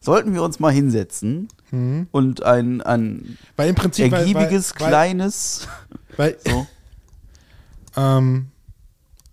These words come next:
Speaker 2: ich, ich, äh, na, boah, ich bin da kein Ingenieur und so was. Ich, ich, irgendwie
Speaker 1: Ich auch nicht. Das ist mein Problem.
Speaker 2: Ja,
Speaker 1: Wenn ich
Speaker 2: aber
Speaker 1: Ingenieur wär, ey, Digga.
Speaker 2: Da kann man doch bestimmt was entwickeln, was einfach so zum, zum, zum Drüberziehen ist und fertig.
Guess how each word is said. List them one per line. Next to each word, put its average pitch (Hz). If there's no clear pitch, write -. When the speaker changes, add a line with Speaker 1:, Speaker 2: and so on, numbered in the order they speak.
Speaker 2:
ich, -
ich, 143
äh, -
na, 127
boah, 120
ich -
bin 123
da 123
kein 120
Ingenieur 110
und 104
so 98
was. 95
Ich, 110
ich, 117
irgendwie 117
Speaker 1:
Ich 113
auch 165
nicht. -
Das -
ist -
mein 107
Problem. 104
Speaker 2:
Ja, 127
Speaker 1:
Wenn 104
ich 101
Speaker 2:
aber 117
Speaker 1:
Ingenieur 123
wär, 107
ey, 110
Digga. 113
Speaker 2:
Da -
kann -
man 208
doch 147
bestimmt 180
was 170
entwickeln, 135
was 123
einfach 143
so 131
zum, 123
zum, 117
zum 113
Drüberziehen 123
ist 120
und 117
fertig. 120